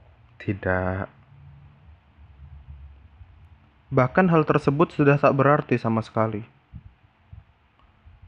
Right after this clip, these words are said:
Para malaikat seakan ingkar dan lalai akan tugasnya melindungi kami.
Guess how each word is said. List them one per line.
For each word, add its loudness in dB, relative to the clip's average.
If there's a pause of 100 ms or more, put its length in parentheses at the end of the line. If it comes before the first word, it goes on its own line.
(360)
Para 2
malaikat 0
seakan 0
ingkar -4 (1400)
dan 0
lalai 4
akan -2
tugasnya -2
melindungi -4
kami. -6